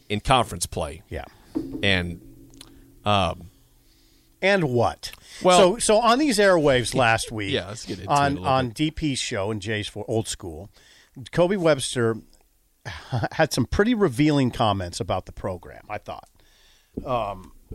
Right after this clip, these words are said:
Speaker 2: and he was talking about a lack of accountability and that Fred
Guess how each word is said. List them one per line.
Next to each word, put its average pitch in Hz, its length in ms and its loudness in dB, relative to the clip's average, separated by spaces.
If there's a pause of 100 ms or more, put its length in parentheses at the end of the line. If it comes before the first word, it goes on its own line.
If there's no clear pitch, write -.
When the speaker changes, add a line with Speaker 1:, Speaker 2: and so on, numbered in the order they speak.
Speaker 2:
and 165 120 4
he 151 80 6
was 147 140 2
talking 185 500 4
about 107 680 2 (1200)
a 123 60 4
lack 123 320 4
of 107 140 0
accountability 104 1040 0 (140)
and 113 220 0
that 104 240 -2
Fred 120 540 2